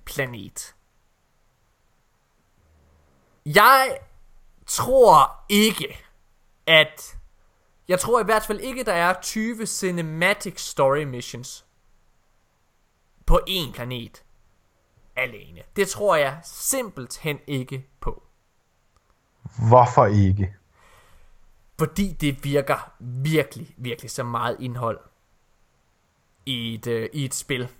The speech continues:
Speaker 1: Øhm, og altså, de har jo sagt, de har jo sagt, at de her Lost Sectors er engangsoplevelser. Ja, så det kan sgu godt være, at de tager røven på mig, Bungie. Jeg ved det bare ikke. Altså, jeg
Speaker 2: Nu,
Speaker 1: synes, jeg
Speaker 2: nu har jeg, nu har jeg lige fundet et billede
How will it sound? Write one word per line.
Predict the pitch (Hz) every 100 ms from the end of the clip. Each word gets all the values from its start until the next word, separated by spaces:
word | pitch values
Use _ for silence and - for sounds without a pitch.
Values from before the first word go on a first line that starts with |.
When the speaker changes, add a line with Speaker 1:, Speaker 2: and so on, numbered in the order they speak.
| - - _ _ _ _ _ _ _ _ _ _ _ _ _ _ _ -
Speaker 1:
Øhm, | 127 117 110 110 110 110 - -
og | - 135 135 127 120 - - -
altså, | 135 139 143
de | 151
har | 143
jo | 160
sagt, | 185 196 208 - 143 156
de | 175
har | 160
jo |
sagt, | 156 190 190 -
at | -
de | 175
her | 190
Lost | 165 139 151 190 - -
Sectors | 165 - - 120 - -
er | 127 123 117 - - - - _ _
engangsoplevelser. | 160 190 214 170 123 123 - 135 131 113 - - - - _ _ _ _ _ _ _ _ _ -
Ja, | -
så | -
det | 147
kan | 208
sgu | -
godt | 196 -
være, | 330 359
at | 370
de |
tager | - 294
røven | 262 285 208
på | 240
mig, | 269
Bungie. | 247 208 - 175
Jeg | 165
ved | 285
det | 214
bare | 185
ikke. | 220 - - - - - -
Altså, | 160 202
jeg | 175
Speaker 2:
Nu, |
Speaker 1:
synes, | 185 180
jeg |
Speaker 2:
nu | 190
har | 196
jeg, | 208 185 165
nu | 185
har | 202 202
jeg | 175
lige | 180 214
fundet | - 208 208 233 165 160
et | 156
billede | _ 180 180 208 208